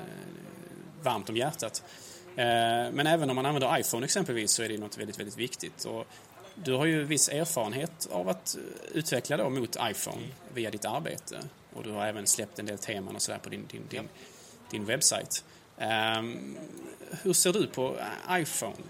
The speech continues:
Speaker 1: Styrka, svagheter och användargränssnittsmässigt
Speaker 2: Ja,
Speaker 1: och sådär?
Speaker 2: alltså, det ska vi inte sticka under stol med att liksom, när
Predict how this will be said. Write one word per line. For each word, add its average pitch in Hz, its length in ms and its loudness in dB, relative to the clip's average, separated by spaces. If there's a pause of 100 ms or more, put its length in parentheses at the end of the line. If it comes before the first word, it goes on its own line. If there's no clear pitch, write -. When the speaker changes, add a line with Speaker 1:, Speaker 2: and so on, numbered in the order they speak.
(220)
Speaker 1:
Styrka, - 560 4
svagheter 117 680 2
och 107 60 -2
användargränssnittsmässigt 110 1080 0
Speaker 2:
Ja, 120 80 -4
Speaker 1:
och 123 60 0
sådär? 127 200 -2
Speaker 2:
alltså, 117 200 6 (1600)
det 107 120 -6
ska - 160 0
vi 127 60 -2
inte - 160 -2
sticka - 260 0
under 117 120 0
stol 127 240 0
med 120 100 0
att 110 240 -6
liksom, 113 380 -2 (120)
när 120 200 -4